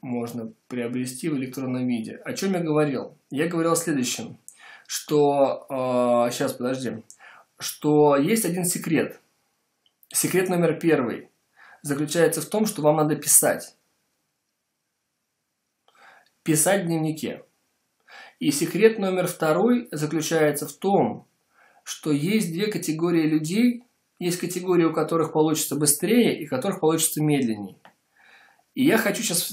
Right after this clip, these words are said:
привести плачевный факт, только вы, пожалуйста, не обижайтесь. Если вы обладаете широким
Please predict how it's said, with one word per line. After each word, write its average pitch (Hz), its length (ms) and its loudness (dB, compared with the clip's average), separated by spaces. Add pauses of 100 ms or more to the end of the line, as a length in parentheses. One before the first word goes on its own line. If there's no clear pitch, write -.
(120)
привести 165 720 -2 (1300)
плачевный 165 720 4
факт, - 500 -2 (640)
только 208 220 -4
вы, 175 120 0
пожалуйста, 170 560 2
не 151 140 0
обижайтесь. 135 840 -2 (3000)
Если 196 480 2
вы 180 500 0
обладаете 151 1200 2 (360)
широким 170 1000 0